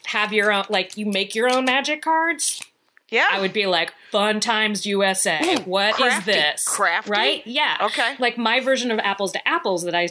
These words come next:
Speaker 1: started out playing was that. Like, everybody just writes down weird little phrases on pieces of paper,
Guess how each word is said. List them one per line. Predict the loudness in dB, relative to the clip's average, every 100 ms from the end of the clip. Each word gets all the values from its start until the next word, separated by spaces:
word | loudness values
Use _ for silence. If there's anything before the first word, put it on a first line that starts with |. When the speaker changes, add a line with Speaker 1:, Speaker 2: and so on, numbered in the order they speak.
| -4
Speaker 1:
started | -2 0 2
out | 0 0
playing | -2 -2 -2
was | 0 2 2 0 -2 _
that. | -2 0 0 -2 -6
Like, | -2 -2 -2 -8 -4
everybody | -2 0 2 0
just | 0 -2
writes | 0 0 0
down | -2 0
weird | 0 0
little | 0 0
phrases | 0 0 -2 -4
on | -4
pieces | -4 -2 -2
of | 0
paper, | 0 0 0 -2 -4